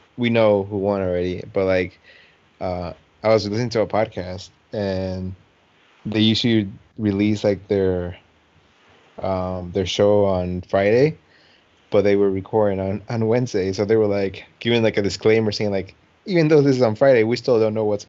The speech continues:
going on, so, like, don't expect us to talk anything about like, politics or anything like that. So, it's just, like, I don't know, it's just weird to, like,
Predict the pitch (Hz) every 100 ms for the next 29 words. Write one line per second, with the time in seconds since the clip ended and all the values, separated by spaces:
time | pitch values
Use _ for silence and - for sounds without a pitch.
0 | - 104 101 101 104 - - - _ -
1 | 104 107 - - _ _ _ _ _ 98
2 | 95 107 101 - 110 98 - _ - 107
3 | 104 101 - 101 95 98 92 95 92 92
4 | 92 87 - _ _ _ 90 90 - 98
5 | 87 87 95 92 95 92 90 87 90 -
6 | _ - - - _ _ _ - - -
7 | - - - _ _ - - _ _ -
8 | 107 160 147 123 104 135 160 156 147 156
9 | 233 123 131 131 - 110 98 95 -